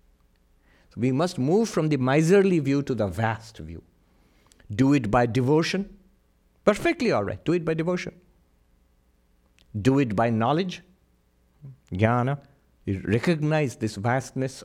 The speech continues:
already existing. The wave must become not, not only one with the ocean. Directly for the wave to become one with the ocean is difficult. Why?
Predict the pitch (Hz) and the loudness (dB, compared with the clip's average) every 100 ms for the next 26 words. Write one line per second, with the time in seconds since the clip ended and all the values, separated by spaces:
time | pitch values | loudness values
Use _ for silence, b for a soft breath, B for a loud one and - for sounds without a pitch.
0 | - 113 120 117 113 90 95 - - - | -2 0 0 -2 -4 -4 -8 -8 -12 -16
1 | b b b - 120 107 104 147 185 196 | b b b 0 2 2 2 6 8 8
2 | 175 131 123 139 - 123 147 175 220 b | 6 0 -4 -4 -4 -2 0 0 -2 b
3 | b b b b b b b _ - 135 | b b b b b b b _ 0 2
4 | 180 185 139 196 226 233 190 202 233 226 | 2 2 2 4 4 4 6 6 6 6
5 | 208 220 220 147 - - _ _ _ _ | 6 4 4 -2 -4 -14 _ _ _ _
6 | _ _ _ _ _ _ _ - 98 151 | _ _ _ _ _ _ _ -10 2 4
7 | 190 240 240 240 208 185 160 196 208 190 | 6 4 2 2 2 2 6 6 6 2
8 | 180 196 185 175 185 185 175 185 185 185 | 2 2 4 4 4 2 4 2 2 -2
9 | 160 170 175 - - - _ _ - 120 | 0 -2 -2 -4 -10 -20 _ _ -6 2
10 | 139 185 | 4 2